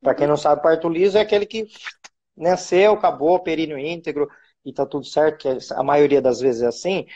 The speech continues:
Speaker 1: Nesses partos, eu sempre, independente da época coronavírus ou não, eu já deixo a pessoa de alta da sala de parto.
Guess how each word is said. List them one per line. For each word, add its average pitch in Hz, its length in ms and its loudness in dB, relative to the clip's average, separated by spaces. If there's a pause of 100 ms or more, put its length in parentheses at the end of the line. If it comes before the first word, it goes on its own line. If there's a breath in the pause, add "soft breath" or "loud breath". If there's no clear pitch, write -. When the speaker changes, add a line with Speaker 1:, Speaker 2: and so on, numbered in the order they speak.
(340 loud breath)
Speaker 1:
Nesses 160 320 0
partos, 185 400 0
eu 175 140 0
sempre, 185 580 0
independente 139 640 0
da 185 120 2
época 151 260 0
coronavírus 127 640 -4
ou 120 80 -12
não, 160 320 2 (220 loud breath)
eu 131 180 0
já 147 100 2
deixo 156 280 0
a - 20 -10
pessoa 185 320 -4
de 160 140 -2
alta 160 340 2
da 170 140 -4
sala - 280 0
de 214 80 -10
parto. 151 400 0